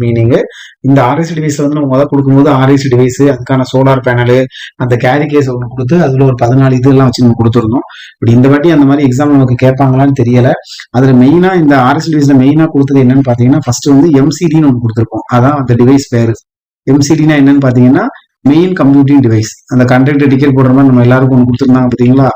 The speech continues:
அது பேரு தான் வந்து எம் சி டின்னு சொல்லி போடுவோம், மெயின் கம்ப்யூட்டிங் டிவைஸ்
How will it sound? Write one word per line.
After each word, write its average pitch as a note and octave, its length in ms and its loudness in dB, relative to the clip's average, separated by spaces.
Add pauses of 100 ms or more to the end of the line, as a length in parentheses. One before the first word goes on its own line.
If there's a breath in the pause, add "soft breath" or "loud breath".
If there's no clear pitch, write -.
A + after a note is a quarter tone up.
(420 loud breath)
அது B2 160 2
பேரு B2 220 2
தான் D3 120 2
வந்து C#3+ 140 2 (260)
எம் C#3+ 160 0
சி D#3+ 140 -4
டின்னு C#3 200 4
சொல்லி B2 180 0
போடுவோம், C#3 340 0
மெயின் D#3+ 320 2
கம்ப்யூட்டிங் C3 500 2
டிவைஸ் A2 280 -2